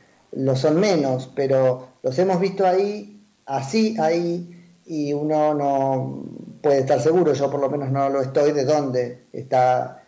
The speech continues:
la línea que los iba a hacer cambiar, ¿no? Si uno hace un continuo respecto de cómo han sido, vuelvo, de, de cosas de otra naturaleza, pero también muy graves, con cosas de otra naturaleza, pero también muy graves, bueno,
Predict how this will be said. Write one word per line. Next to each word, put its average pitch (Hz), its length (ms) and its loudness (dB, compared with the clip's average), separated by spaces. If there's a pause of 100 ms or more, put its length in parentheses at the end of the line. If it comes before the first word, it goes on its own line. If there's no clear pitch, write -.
(160)
la 151 200 2
línea 175 760 -2 (200)
que 135 100 -10
los 127 200 -4
iba 143 100 -2
a 127 40 -2
hacer 135 200 -6
cambiar, 131 560 0
¿no? 170 220 -6
Si 135 100 -10
uno 135 140 -4
hace 131 160 -8
un 135 160 -6
continuo 202 640 0
respecto 131 400 -4
de 127 60 0
cómo 147 240 0
han 147 80 0
sido, 214 420 2
vuelvo, 170 720 0
de, 127 120 -12
de 117 160 -14
cosas 143 300 -6
de 143 80 -2
otra 156 160 -4
naturaleza, 190 880 0
pero 123 400 -4 (560)
también 147 340 0
muy 170 140 0
graves, 185 560 0 (360)
con 202 260 0
cosas 160 260 -4
de 147 80 -8
otra 147 160 -12
naturaleza, 143 560 -6
pero 123 140 -6
también 131 280 -4
muy 185 120 -4
graves, 196 420 2 (440)
bueno, 120 360 -8